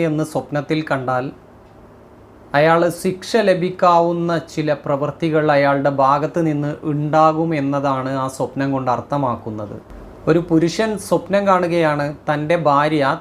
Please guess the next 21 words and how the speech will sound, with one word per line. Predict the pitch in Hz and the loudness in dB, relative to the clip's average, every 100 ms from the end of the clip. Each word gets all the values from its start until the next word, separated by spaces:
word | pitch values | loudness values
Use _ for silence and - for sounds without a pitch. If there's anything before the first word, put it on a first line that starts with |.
| - | -2
തനിക്കറിയാവുന്ന | 139 143 - 175 160 165 175 175 185 190 170 | -2 -2 0 0 2 2 2 2 0 0 2
ഒരു | 165 160 | 0 -2
വ്യക്തിയുമായിട്ട് | 139 - 170 170 147 143 147 | -2 -2 -2 0 -2 -2 -2
ശാരീരിക | 143 131 139 147 156 135 | 0 0 0 0 0 0
ബന്ധത്തിൽ | 135 143 139 151 131 | 0 0 0 0 0
ഏർപ്പെടുന്നു. | - 143 123 120 107 - - 147 | 0 -2 -2 -4 -8 -12 -6 -2
ഇങ്ങനെ | 175 202 214 196 - | 0 2 0 -2 -2
സ്വപ്നത്തിൽ | 175 180 185 190 185 | -2 0 0 0 0
കണ്ടാൽ | 156 147 143 139 175 - - - - - - | 0 2 2 0 -4 -10 -20 -20 -20 -14 -6
ആ | 143 | -4
സ്വപ്നം | - 135 175 196 190 | -4 -4 -2 0 0
കണ്ട | 180 185 143 | 2 2 0
വ്യക്തി | 135 - 156 165 - - - - - - - - - - 131 | -4 -4 -4 -4 -8 -18 -20 -20 -20 -20 -20 -20 -10 0 2
ആ | 151 - | 2 2
പരിചയക്കാരനായ | 135 143 139 185 185 190 180 175 170 170 156 | 0 0 0 0 2 2 2 0 2 2 0
വ്യക്തിയിൽ | 139 - 170 170 | -2 -2 -2 0
നിന്ന് | 156 143 143 123 131 156 | -2 -2 -4 -4 -2 0
ഏത് | 180 208 220 233 | 2 2 2 2
മാർഗം | 185 180 180 202 190 | 2 2 2 2 2
ഉപയോഗിച്ചുകൊണ്ടും | 156 165 170 175 165 - 175 165 160 170 165 | 2 2 2 0 -2 -2 -2 0 0 -2 0
പൈ-, | 143 | -2